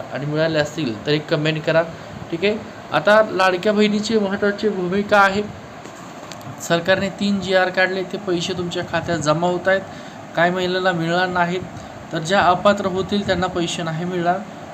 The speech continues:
सोलापूर जिल्ह्यातल्या एक लाख महिला भगिनी अपात्र झाल्यात, त्यांना पैसे नाही मिळणार. मग अशा इतर छत्तीस जिल्ह्यातल्या भगिनी आहेत ज्यांनासुद्धा पैसे मिळणार नाहीत, त्या अशा भरपूर आहेत. मग आता हा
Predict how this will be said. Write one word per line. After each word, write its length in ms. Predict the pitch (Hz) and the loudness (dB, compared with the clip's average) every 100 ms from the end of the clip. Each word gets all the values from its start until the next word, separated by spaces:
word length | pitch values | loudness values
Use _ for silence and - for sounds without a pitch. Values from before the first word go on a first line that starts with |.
| - | -6
सोलापूर 380 | 170 185 190 208 | 2 4 4 2
जिल्ह्यातल्या 560 | 208 196 175 185 185 196 | 0 -2 0 0 4 4
एक 220 | 175 180 | 4 2
लाख 200 | 185 185 | 2 2
महिला 420 | 190 180 180 180 | -4 0 2 0
भगिनी 360 | 170 165 170 175 | 0 -2 0 2
अपात्र 400 | 160 165 165 175 | 2 2 0 0
झाल्यात, 240 | 170 170 - | 0 -2 -2
त्यांना 180 | 170 185 | -2 -2
पैसे 380 | 185 180 180 | -2 -2 -2
नाही 180 | 190 190 | 0 2
मिळणार. 300 | 175 156 123 120 - - - - | 2 0 -2 -4 -12 -14 -14 -6
मग 100 | 165 | 4
अशा 240 | 175 175 | 4 4
इतर 360 | 190 180 208 214 208 - - - | 0 2 4 4 2 -6 -14 -6
छत्तीस 280 | 175 175 214 | -6 -2 -2
जिल्ह्यातल्या 500 | 208 196 196 185 185 | 0 2 2 4 2
भगिनी 380 | 170 160 170 170 | 2 0 0 0
आहेत 320 | 160 139 170 160 | 0 0 -2 -4
ज्यांनासुद्धा 560 | 151 160 170 170 175 185 | -2 0 0 -2 -2 -2
पैसे 380 | 180 175 160 151 | 0 -2 -2 -4
मिळणार 340 | 151 147 151 | -2 2 2
नाहीत, 160 | 151 165 | 0 -2
त्या 140 | 180 175 | 2 2
अशा 280 | 175 196 180 - | 2 -4 -4 -6
भरपूर 420 | 151 160 151 151 127 | -4 -2 -2 -4 -6
आहेत. 720 | - - - - - - 147 | -6 -10 -12 -12 -14 -12 -6
मग 160 | 175 | 2
आता 220 | 196 196 214 | 2 4 2
हा 240 | 208 | 4